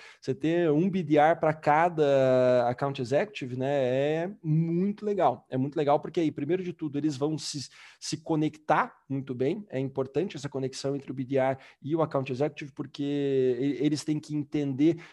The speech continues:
muito bem como que é a apresentação um do outro, pra não ter uma quebra de discurso nesse caminho. Então, o, o mínimo que eu vejo, tá, é, no cenário perfeito: um B D R, uma pessoa de marketing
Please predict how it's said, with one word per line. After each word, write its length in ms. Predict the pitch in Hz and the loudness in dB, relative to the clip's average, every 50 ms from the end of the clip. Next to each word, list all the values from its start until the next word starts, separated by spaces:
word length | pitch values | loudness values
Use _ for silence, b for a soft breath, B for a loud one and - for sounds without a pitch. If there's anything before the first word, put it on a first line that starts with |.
| B B - | B B -4
muito 380 | 135 143 185 247 254 - 202 | -2 -2 -2 -2 -4 -6 -6
bem 280 | 147 131 147 160 170 175 | -4 -2 0 0 0 -2
como 280 | 170 - 170 170 175 | -4 -4 -4 -4 -2
que 80 | 160 170 | 0 0
é 20 | |
a 20 | 156 | 0
apresentação 440 | 156 - 143 127 143 135 131 139 127 | 0 -2 -4 -4 -4 -4 -4 -6 -6
um 380 | - - 165 185 190 175 160 | -6 -4 -4 -4 -2 -2 -4
do 100 | 135 135 | -4 -2
outro, 420 | 131 135 143 165 180 175 - - 156 | -2 0 0 -2 -2 -4 -6 -8 -4
pra 160 | 160 156 151 | -2 0 0
não 140 | 151 151 143 | 0 0 -2
ter 140 | - 160 | -2 -4
uma 180 | 151 151 147 143 | -4 -2 -2 -4
quebra 380 | - - - 165 170 165 165 147 | -4 -2 0 0 0 0 -2 -4
de 120 | 131 127 | -6 -8
discurso 720 | 120 135 131 - - - - - 190 220 208 - - - _ _ | -8 -8 -8 -8 -10 -12 -10 -8 -8 -8 -8 -12 -16 -20 _ _
nesse 240 | - 131 131 131 - | -6 -6 -6 -6 -6
caminho. 380 | - 123 123 123 131 180 B B B B B B B B - | -8 -8 -6 -6 -6 -6 B B B B B B B B -8
Então, 340 | 139 139 135 - 160 180 185 190 190 190 190 185 180 170 160 | -8 -4 0 2 2 4 4 4 4 4 2 2 0 0 0
o, 300 | 160 160 156 160 185 196 | 0 -2 -2 -2 -2 0
o 20 | |
mínimo 540 | 196 190 196 208 208 196 175 160 147 143 135 | 0 2 4 4 4 4 4 4 4 2 0
que 100 | - 147 | 0 -2
eu 80 | 135 123 | -2 -2
vejo, 380 | 120 143 143 135 113 113 117 | 0 0 0 0 -2 -4 -4
tá, 200 | - - 127 123 B B B B B - | -2 -2 -2 -2 B B B B B -4
é, 320 | 127 131 131 127 127 127 | 0 0 2 2 2 0
no 100 | 131 139 | 0 -2
cenário 340 | 139 - 147 147 147 147 147 | -4 -2 -2 0 0 0 0
perfeito: 440 | 147 156 135 - - 135 131 - 175 | -2 -6 -6 -4 -4 -4 -4 -6 -8
um 100 | 208 208 | -6 -6
B 100 | 214 202 | -6 -6
D 160 | 165 185 180 | 0 2 4
R, 240 | 165 165 196 269 320 330 - _ - | 4 4 2 0 -2 -8 -14 _ -4
uma 160 | 196 208 233 | -2 0 0
pessoa 340 | 220 214 196 - - 196 196 | 0 0 -2 -2 0 0 0
de 140 | 185 156 175 | 2 2 2
marketing 600 | 156 147 151 165 196 - - 247 - - 262 311 | 2 4 2 2 2 -2 -6 -12 -12 -12 -14 -16